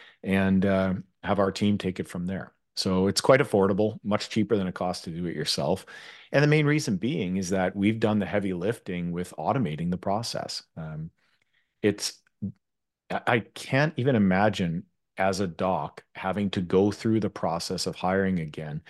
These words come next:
without having all of this information accessible to me. Um, you know, one of the goofy examples I like to use, imagine you walk into the exam room and you look at a patient who's there for their annual exam,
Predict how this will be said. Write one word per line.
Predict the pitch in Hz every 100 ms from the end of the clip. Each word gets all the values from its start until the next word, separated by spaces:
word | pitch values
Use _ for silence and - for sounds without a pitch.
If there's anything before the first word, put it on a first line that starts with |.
| - -
without | 92 92 95 120
having | - 98 101 113
all | - 82 101
of | 90
this | 87 -
information | 92 85 78 82 87 - 69 - _ -
accessible | 80 - 82 - 76 -
to | -
me. | 58 52 - - - - - _
Um, | 85 80 85 - _ _
you | -
know, | 113
one | 139
of | 156
the |
goofy | 101 - 110 123 101
examples | 87 85 87 101 101 87
I | 82
like | 78 76 -
to | 87
use, | 85 85 85 - - _ _ _ _ _ _ _ - - - -
imagine | 117 135 170
you | 156
walk | 113 110 110
into | 120 107
the | 98
exam | 90 80 87 90 85
room | - 101 _ _ _
and | 92
you | 92
look | 110 120
at | 101
a |
patient | - 101 101 - 165
who's | 185 135
there | 95
for | 92 95
their | 87
annual | 90 87 82
exam, | 76 90 80